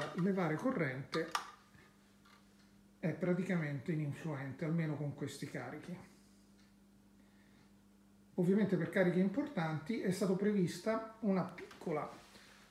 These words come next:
eh, una, una, una filettatura ove applicare un asse, eh, di con, con dei piccoli contrappesi per agevolare il lavoro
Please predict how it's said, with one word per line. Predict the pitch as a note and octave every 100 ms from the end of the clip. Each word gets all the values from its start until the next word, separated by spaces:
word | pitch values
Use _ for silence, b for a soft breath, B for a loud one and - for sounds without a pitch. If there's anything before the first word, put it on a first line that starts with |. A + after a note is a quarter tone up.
| B -
eh, | F#3+ D3 C#3+ C#3+ B B B B B B B B B B B -
una, | G3+ F3+ F3+ F3 E3+ E3 D3+ C#3+ D#3+ E3 D#3+ E3
una, | - E3 E3+ -
una | F#3
filettatura | F#3+ G3 G3+ A#3 C#4 G#3+ E3 F#3 A#3
ove | F#3 F#3
applicare | F#3 G3 G#3+ F#3+ D3+ D3 -
un | F3+ F#3+
asse, | F#3 - - D#3+ D#3 - F3+
eh, | D3 C3 B2+ B2+ B2+ C#3+
di | C#3+
con, | F3+ E3 -
con | G3
dei | E3
piccoli | D#3 F#3 G3 D#3
contrappesi | D#3 E3+ B3+ - D3 B2 C3 F#3 B B B B B -
per | - F3+ B2+ C3+ C#3+
agevolare | E3 D#3 F#3 A3+ D#3+ C3+ C#3+ C#3+ -
il | F#3
lavoro | E3 D3+ D3+ C3+ C3+ -